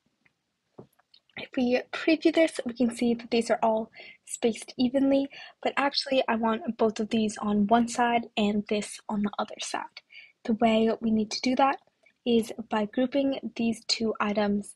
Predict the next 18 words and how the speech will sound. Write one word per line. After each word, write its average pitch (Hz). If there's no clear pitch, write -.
in 208
a 220
row 220
container. 226
I 233
can 240
rename 240
this 226
group -
icons, 302
and 220
I 220
want 214
to 220
fit 320
with 240
to 220
content. 247